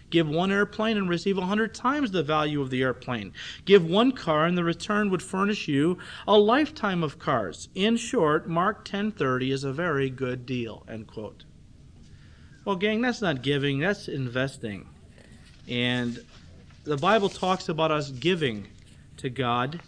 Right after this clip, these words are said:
out of a right heart. One of these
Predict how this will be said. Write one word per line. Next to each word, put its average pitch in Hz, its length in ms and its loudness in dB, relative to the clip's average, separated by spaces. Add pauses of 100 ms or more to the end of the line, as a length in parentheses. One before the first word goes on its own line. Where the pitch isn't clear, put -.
(420)
out 143 160 2
of 135 140 0
a 127 260 0 (280)
right 160 240 4
heart. 135 480 -2 (880)
One 180 200 2
of 202 80 4
these 180 220 2